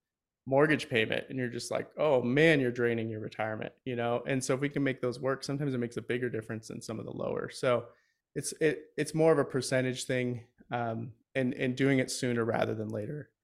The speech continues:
You know, don't wait and draw your ira to zero, then turn on the home equity piece. 'Cause, you know, we'd rather keep, keep the money liquid in the ira and, and keep a growing asset continuing to grow.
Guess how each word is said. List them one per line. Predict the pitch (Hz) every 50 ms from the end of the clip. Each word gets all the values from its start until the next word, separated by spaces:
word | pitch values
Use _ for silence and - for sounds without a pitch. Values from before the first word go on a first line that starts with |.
| _ _ _ _ _ _
You | - 123
know, | 120 117
don't | 117 131 127 131 135 - -
wait | 131 123 123 123 - - -
and | 143 120 120
draw | 127 113 113 113
your | 107 113
ira | 113 110 113 117 113 110
to | 110 113
zero, | 113 - 165 131 110 107 107 107 107 117 117 123
then | 120 123 117 117 117
turn | 113 - 120 113 117
on | 107 104
the | 110
home | 110 117 107 113 107
equity | - - - - 123 -
piece. | - - - - - - - _ _ _ _ _ _ _ _ -
'Cause, | 127 117 113 - - - _ -
you | 127 123
know, | 117
we'd | 120 120 123 131
rather | 127 127 131 131 131
keep, | 123 - - 120 110 - - _ _ _ _ _ _ _ -
keep | - 143 - -
the | 135
money | 127 120 117 113 113
liquid | 110 113 113 - 117 117
in | 110 110 107 151
the | - 110
ira | 117 113 110 113 117 113
and, | 113 113 - - -
and | 127 123
keep | - 147 131 -
a | 120
growing | 113 - 117 113 113 117 117 113 113
asset | 110 113 113 - - 107 127 - - _ _ _
continuing | - 127 117 - - 120 117 117 107 104 110
to | - 123
grow. | 120 113 110 110 117 120 120